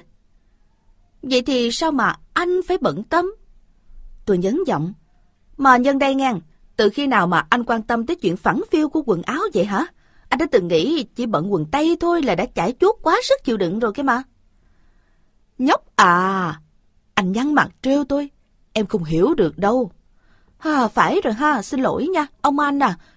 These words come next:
em quên mất, anh vốn thông minh hiểu biết mà." Chris vuốt thẳng cái áo và không nhìn tôi. "Ý anh đó là," anh nói chậm rãi, "em phải biết tới cảm giác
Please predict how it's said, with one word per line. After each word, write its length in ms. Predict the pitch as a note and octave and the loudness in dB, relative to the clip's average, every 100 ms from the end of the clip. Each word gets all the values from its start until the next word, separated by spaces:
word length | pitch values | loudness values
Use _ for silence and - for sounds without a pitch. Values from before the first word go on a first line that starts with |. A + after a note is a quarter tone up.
| _ | _
em 200 | B3 G#3+ | -2 2
quên 300 | A#3+ A#3+ B3 | 4 4 2
mất, 280 | G4+ - - | -2 -4 -2
anh 180 | A#3+ | -2
vốn 220 | G#3 A#3+ G4+ | 2 0 0
thông 280 | - D#4 D#4 | -6 -4 0
minh 180 | D#4+ D#4+ | 0 0
hiểu 280 | C4 E3 D#4+ | -2 -2 0
biết 280 | F4+ C5+ F4+ | 2 2 0
mà." 180 | C4+ A3 _ _ _ _ _ _ _ _ _ _ | -4 -6 _ _ _ _ _ _ _ _ _ _
Chris 220 | A#3 F4 G4 _ | 2 2 2 _
vuốt 300 | G3+ F4+ - | -4 -2 -4
thẳng 280 | G#3 D3+ A3+ | -6 -6 -6
cái 120 | C4 | -8
áo 300 | G#3+ A#3 F4+ | -8 -6 -6
và 100 | A#3 | -6
không 220 | D#3 A#3 A3+ | -6 -6 -4
nhìn 240 | F3+ C3+ | -4 -4
tôi. 300 | F3+ F#3 D3+ - _ _ _ _ _ _ _ _ | -4 -4 -6 -14 _ _ _ _ _ _ _ _
"Ý 200 | F#3+ C4 | 2 2
anh 300 | - F#3+ F#3 | -2 -2 -2
đó 120 | G#3+ | -2
là," 440 | G3 D3 D3+ C#3+ D3+ _ _ _ _ _ _ | 0 0 0 -4 -8 _ _ _ _ _ _
anh 140 | A#3+ | 0
nói 200 | G3 A#3 F4+ | 0 -2 -4
chậm 240 | F#3+ C#3+ | -4 -4
rãi, 380 | D#3+ D3 F3+ E4+ - _ _ _ _ | -6 -6 -6 -8 -12 _ _ _ _
"em 180 | - F3+ | -4 -4
phải 160 | E3+ D#3+ | -2 -4
biết 300 | G3 D#4 - | -2 -6 -4
tới 200 | B3+ D#4+ | -4 -4
cảm 280 | F3+ C#3 A3 | -6 -6 -6
giác 280 | C4 E4 | -4 -4